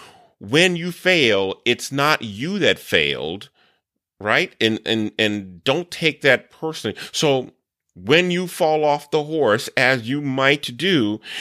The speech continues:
it's not because you personally have failed. It's just because it just didn't get done that day. But it doesn't mean that it can't get done tomorrow.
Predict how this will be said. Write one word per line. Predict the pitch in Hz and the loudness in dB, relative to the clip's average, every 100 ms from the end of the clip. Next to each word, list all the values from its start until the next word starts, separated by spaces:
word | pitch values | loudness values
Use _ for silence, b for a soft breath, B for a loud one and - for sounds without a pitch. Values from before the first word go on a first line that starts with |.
| B B | B B
it's | - 123 135 | -2 -2 0
not | 156 214 | -2 -2
because | - 165 - 147 131 107 | -4 -4 0 2 2 0
you | 127 170 | -4 -6
personally | - - 143 139 - 120 120 | -8 0 0 2 -2 -2 0
have | 117 | -2
failed. | - 170 175 123 131 | 0 2 4 4 2
It's | 135 139 | -2 -2
just | - 160 - | -6 -6 -6
because | 139 - 135 131 - | -6 -2 -4 -2 -2
it | 131 | -2
just | - 143 - _ | -4 -8 -10 _
didn't | - 131 135 | -2 -2 0
get | 127 127 - | 0 0 2
done | 120 120 | 0 2
that | 117 113 - | 0 0 0
day. | 117 117 B B B | 2 2 B B B
But | 113 | 0
it | 107 87 | 0 2
doesn't | 127 139 139 | 2 4 2
mean | 123 113 110 107 | 2 2 2 4
that | 98 - | 2 4
it | - 98 | 0 -2
can't | - - 117 117 - | -4 -2 0 0 0
get | 117 98 | -4 0
done | 110 107 | 0 0
tomorrow. | - 104 107 120 95 95 | -2 -4 -2 -2 0 -2